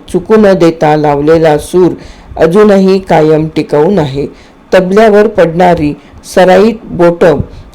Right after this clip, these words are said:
अल्ला रखा यांचीच आहेत असे सांगणारे हजारो कान भरतात,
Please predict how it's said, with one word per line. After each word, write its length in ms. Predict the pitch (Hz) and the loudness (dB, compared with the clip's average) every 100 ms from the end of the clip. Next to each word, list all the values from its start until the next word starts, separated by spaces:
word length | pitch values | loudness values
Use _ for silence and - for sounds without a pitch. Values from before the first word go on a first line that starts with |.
| - | -4
अल्ला 320 | 160 170 220 | -2 2 2
रखा 400 | 208 190 - 190 185 - | 2 0 -2 -2 -2 0
यांचीच 500 | 156 151 208 233 - | 0 0 -4 -4 -2
आहेत 280 | 147 143 139 - | 0 -2 -4 -8
असे 260 | 151 - 185 170 - - - - - | -6 -2 -2 -2 -10 -20 -20 -14 -2
सांगणारे 640 | 175 160 165 185 180 156 147 - - - - | -2 0 2 2 2 0 -2 -8 -20 -14 -2
हजारो 460 | 165 196 180 202 | 0 2 2 2
कान 460 | 226 - 185 180 175 | 0 -2 -2 -2 0
भरतात, 460 | 165 156 - 160 | 0 -2 -2 -4